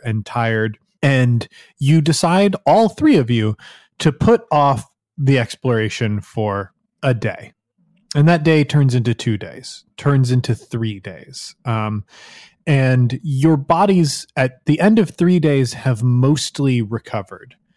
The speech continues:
Uh, I will say that Kildare, you have felt a growing urge over the course of those three days to go to that skull-shaped mountain. In fact,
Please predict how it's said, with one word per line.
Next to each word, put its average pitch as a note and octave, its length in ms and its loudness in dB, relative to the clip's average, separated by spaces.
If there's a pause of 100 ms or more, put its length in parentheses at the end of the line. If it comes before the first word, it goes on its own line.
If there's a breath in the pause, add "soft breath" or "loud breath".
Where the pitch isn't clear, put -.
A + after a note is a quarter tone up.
(340)
Uh, B2 360 -4
I C3 140 -4
will C#3+ 240 -4
say C3 320 -4
that A2+ 180 -6
Kildare, C3+ 760 -2
you C3 520 0 (260)
have C#3 200 -2
felt C#3 540 -4 (280)
a C3 260 -4
growing D#3+ 880 -2
urge A2+ 600 -4
over A#2 220 -6
the A#2+ 80 -8
course B2 320 -8
of G#2 140 -10
those G#2+ 240 -12
three A2+ 280 -10
days G2+ 640 -14
to A#2 160 -12
go A#2+ 480 -4
to A#2+ 240 -10
that G#2+ 280 -12
skull-shaped A2+ 840 -10
mountain. A2 480 -14 (480 loud breath)
In C3 160 -2
fact, C3+ 580 -4